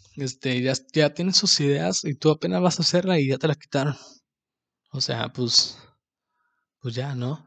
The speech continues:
Este, no se sentía cómodo el, el ambiente. Y pues ya, se, se pasa de esta, esa película,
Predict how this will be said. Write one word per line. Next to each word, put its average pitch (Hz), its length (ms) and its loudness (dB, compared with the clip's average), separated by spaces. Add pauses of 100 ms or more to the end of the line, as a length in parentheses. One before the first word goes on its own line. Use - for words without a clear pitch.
Este, 120 440 -8 (1200)
no 135 120 0
se 139 100 -4
sentía 127 460 -4
cómodo 127 460 -2
el, 117 200 -6 (920)
el 123 220 0
ambiente. 120 1000 -2 (1160)
Y 143 100 -4
pues 139 220 0
ya, 127 340 -4 (340)
se, 131 240 -2 (200)
se 131 180 -2
pasa 143 300 2
de 143 120 4
esta, 139 360 0
esa 139 200 -2
película, 190 760 -2